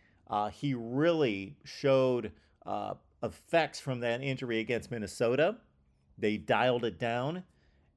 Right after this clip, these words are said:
and he threw a lot of passes against Maryland, but again, the deep shots weren't there,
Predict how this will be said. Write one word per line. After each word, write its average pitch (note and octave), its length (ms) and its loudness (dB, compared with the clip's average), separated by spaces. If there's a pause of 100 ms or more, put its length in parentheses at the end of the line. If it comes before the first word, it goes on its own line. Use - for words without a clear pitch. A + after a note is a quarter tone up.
and B2+ 400 0
he D3 140 -2
threw F#3 180 -2
a E3+ 40 2
lot D#3 180 4
of C3+ 100 0
passes C#3 420 0
against B2+ 380 -4
Maryland, D#3+ 440 0
but C3 100 0
again, G#2 480 0 (100)
the A2+ 100 -4
deep D3 320 -2
shots D3+ 420 -2
weren't D3 380 -4
there, A#2+ 500 4